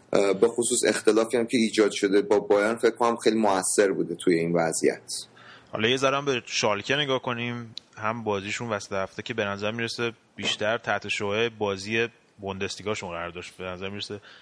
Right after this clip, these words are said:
Speaker 2: انرژیشون رو می‌خواستن صرف بوندسلیگا بکنن.
Speaker 1: آره، دقیقاً. خب امیدی که بالاخره با تیمی که شیش هیچ تو زمین خودش باخته باشه، واقعاً امیدی نداره. اه، کار درستی هم که ینس گلر، معلوم بود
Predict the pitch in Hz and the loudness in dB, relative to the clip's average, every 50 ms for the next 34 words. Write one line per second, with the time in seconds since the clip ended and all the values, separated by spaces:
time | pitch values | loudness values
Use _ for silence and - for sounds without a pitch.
0 | - _ - 113 101 98 98 95 95 101 - - 107 113 117 113 113 - - 127 | -20 _ -8 -4 -2 -2 -2 -2 -4 -4 -6 -6 -4 -4 -4 -6 -6 -8 -10 -6
1 | - 101 - - 110 104 - 107 104 104 - - 110 104 101 98 98 95 - - | -6 -4 -4 -4 -6 -2 0 0 0 0 -2 -6 -8 -6 -6 -8 -8 -10 -12 -12
2 | 90 92 90 90 85 - - 78 - - - - - _ _ - - - - - | -10 -10 -10 -10 -10 -12 -14 -16 -18 -20 -20 -20 -20 _ _ -18 -16 -16 -16 -12
3 | - - - 139 175 185 170 185 180 165 160 185 185 - - 185 165 - 165 175 | -2 4 4 6 6 6 4 4 4 4 2 0 0 2 2 2 4 4 4 4
4 | 175 175 190 196 208 196 208 190 185 175 165 156 - 165 165 175 165 175 175 - | 4 4 2 2 2 2 2 4 4 4 4 4 4 2 2 2 0 -4 0 0
5 | 185 170 175 170 - - - - 127 127 - 160 165 165 - 131 117 127 120 120 | 2 2 2 0 0 0 2 2 2 2 2 0 0 -2 0 2 4 4 4 4
6 | 120 120 117 - 123 120 120 113 - - - 120 117 117 - - 120 117 113 113 | 2 0 2 4 4 4 4 2 2 4 4 4 4 4 2 2 4 4 4 4
7 | 110 - - 151 151 151 139 131 127 120 117 113 110 135 156 156 135 127 127 143 | 2 2 2 4 4 4 4 4 4 4 2 2 2 2 2 2 2 2 2 2
8 | 143 151 165 165 170 170 170 - 120 113 104 104 101 95 92 85 - - - - | 2 2 2 4 4 4 4 4 4 4 4 4 2 2 0 -2 -4 -4 4 6
9 | 107 110 107 107 110 - 139 143 151 165 165 160 156 143 143 160 170 - - 165 | 6 6 6 4 2 4 4 4 4 4 4 4 4 4 4 2 0 0 0 2
10 | 160 156 151 - 160 156 151 151 147 143 143 - - 143 143 143 139 139 139 135 | 2 2 4 4 2 2 4 2 2 0 0 0 4 4 6 6 6 2 2 2
11 | 127 120 117 123 135 143 143 139 147 147 | 2 2 4 2 2 2 2 0 -2 -2